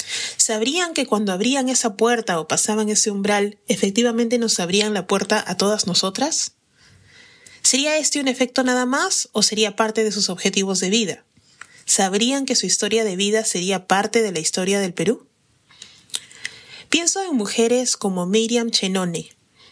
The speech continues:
primera ministra de la Mujer, en María Bonilla de Gaviria, designada primera directora de la Biblioteca Nacional en mil novecientos setenta y tres, en Juana Ubillús de Palacios, Manuela Billinghurst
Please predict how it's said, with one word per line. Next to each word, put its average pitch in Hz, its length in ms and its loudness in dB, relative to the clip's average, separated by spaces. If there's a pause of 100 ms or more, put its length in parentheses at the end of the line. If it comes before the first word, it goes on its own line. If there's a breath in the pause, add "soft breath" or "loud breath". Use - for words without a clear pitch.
(100)
primera 233 340 2
ministra 214 440 0
de 190 80 0
la 175 80 -4
Mujer, 165 400 -6 (1080 loud breath)
en 214 220 0
María 240 400 2
Bonilla 226 500 2
de 208 100 -2
Gaviria, 185 600 -2 (260)
designada 220 560 2
primera 226 400 2
directora 233 480 2
de 233 80 0
la 190 140 0
Biblioteca 180 540 0
Nacional 214 580 2
en 196 160 0
mil 208 120 0
novecientos 208 540 0
setenta 175 380 0
y 160 80 -2
tres, - 420 0 (1300 loud breath)
en 208 120 4
Juana 277 440 2
Ubillús 214 340 2
de 240 140 2
Palacios, 226 800 0 (280 loud breath)
Manuela 220 460 4
Billinghurst 226 680 0